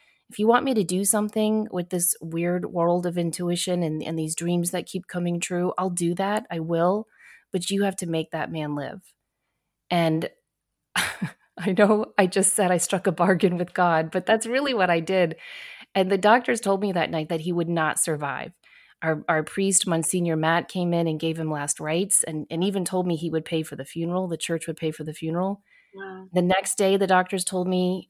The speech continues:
Speaker 1: "Okay, we don't know how he survived the night, but he's not gonna survive this night." The third day, he got pneumonia. The fourth day, they had to put a trachea. You know, it was bad. But he did survive. And so I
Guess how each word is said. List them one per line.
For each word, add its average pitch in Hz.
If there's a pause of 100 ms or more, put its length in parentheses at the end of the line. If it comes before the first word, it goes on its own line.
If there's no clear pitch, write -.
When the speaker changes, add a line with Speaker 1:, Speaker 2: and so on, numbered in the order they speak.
Speaker 1:
"Okay, 180
we 175
don't 180
know 180
how 175
he 175
survived 170
the 175
night, 175
but 151
he's 175
not 180
gonna 196
survive 170
this 165
night." 110
The 170 (120)
third 202
day, 196
he 185
got 165
pneumonia. 165
The 151 (140)
fourth 226
day, 180
they 170
had 160
to 156
put 170
a -
trachea. 170
You 202
know, 175
it -
was 214
bad. 156 (580)
But 190
he 214
did 247
survive. 156
And 165
so 170
I 160